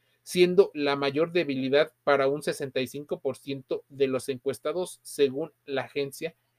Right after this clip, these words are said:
Geoblink. Pero,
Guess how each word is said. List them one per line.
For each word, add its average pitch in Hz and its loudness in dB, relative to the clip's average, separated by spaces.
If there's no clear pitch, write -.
Geoblink. - 2
Pero, 254 4